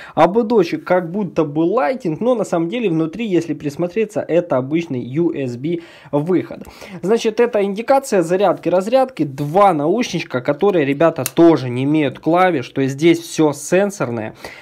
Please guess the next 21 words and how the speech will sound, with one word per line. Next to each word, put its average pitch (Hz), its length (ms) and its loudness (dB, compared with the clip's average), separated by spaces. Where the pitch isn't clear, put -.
Кстати, 196 320 2
один, 175 260 -2
когда 180 260 2
вы 202 80 0
достаёте, 247 540 -4
вот 180 220 -2
в 156 40 -2
режим 170 300 0
сопряжения 180 560 -2
они 143 140 -2
входят 139 420 -4
именно 131 260 -2
вот 120 140 -6
таким 139 240 -6
вот 131 180 -6
диодом, 143 520 -2
который 123 280 -6
морга-, 127 540 -2
моргает 135 500 0
синим 143 280 -2
цветом. 170 500 -4